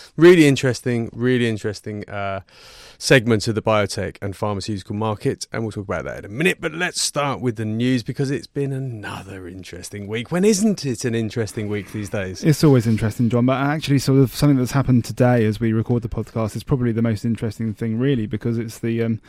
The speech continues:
Speaker 2: the Bank of England has gone and cut interest rates, um, by
Speaker 1: Not a surprise.
Speaker 2: Well, you say not a surprise. I mean, it, the market had been positioning itself for just that, but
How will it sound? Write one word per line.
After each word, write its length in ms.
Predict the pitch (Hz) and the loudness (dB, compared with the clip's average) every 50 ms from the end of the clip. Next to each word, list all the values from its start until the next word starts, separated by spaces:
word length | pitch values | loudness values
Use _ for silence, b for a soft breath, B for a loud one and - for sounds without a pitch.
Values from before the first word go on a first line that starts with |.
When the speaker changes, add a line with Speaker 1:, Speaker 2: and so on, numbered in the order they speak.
| B B B B B B B B B | B B B B B B B B B
Speaker 2:
the 120 | 123 127 | -6 -4
Bank 200 | 117 131 127 123 | 0 0 0 0
of 80 | 104 127 | 2 2
England 220 | 127 123 123 117 | 2 2 2 2
has 100 | 120 113 | 0 0
gone 140 | 113 120 117 | -2 -2 -2
and 140 | 117 120 - | -2 -2 -2
cut 300 | - - 139 131 117 - | -4 -6 -6 -6 -4 -2
interest 460 | 131 131 131 - 127 110 101 - - | -2 -2 -2 -2 -4 -8 -8 -8 -10
rates, 360 | 113 113 117 - - - - | -10 -8 -8 -10 -10 -12 -10
um, 240 | - 117 117 117 117 110 | -8 -6 -4 -4 -4 -4
by 160 | - 113 120 | -4 -2 4
Speaker 1:
Not 160 | 135 147 139 | 4 4 4
a 20 | 131 | 4
surprise. 460 | - - 107 110 95 - 87 - - - - _ - _ - | 0 -2 -6 -6 -8 -8 -10 -16 -20 -20 -20 _ -20 _ -20
Speaker 2:
Well, 640 | - - 113 127 185 180 185 180 180 175 170 - - | -20 -16 -8 0 4 6 6 8 8 8 6 6 4
you 140 | 170 175 165 | 0 -2 -2
say 180 | - - 202 180 | 0 2 0 2
not 100 | 135 92 | 2 -2
a 60 | 120 | -4
surprise. 420 | - 110 - 113 110 113 123 120 | -6 -6 -4 -4 -4 -2 -4 -2
I 60 | 127 | 0
mean, 140 | 139 139 139 | 2 2 2
it, 280 | 143 - 120 139 - 147 | 2 0 -4 -10 -6 -2
the 80 | 143 | 0
market 320 | 139 139 139 135 127 - 117 | 2 4 4 4 2 0 -2
had 220 | 113 127 120 - | -4 -4 -4 -2
been 300 | - 120 117 117 117 113 b b b b b b b b | -2 0 0 2 0 -2 b b b b b b b b
positioning 440 | - 131 120 147 131 - - 127 117 | -4 2 2 2 2 2 -2 -4 -6
itself 340 | 123 120 - 123 117 107 - | -6 -6 -4 -4 -4 -4 -4
for 240 | - - 123 117 113 | -2 -2 0 0 0
just 280 | - 123 104 - - | 0 -2 -4 -4 -4
that, 200 | - 117 107 113 | -4 -4 -4 -4
but 180 | 123 120 117 | -6 -8 -8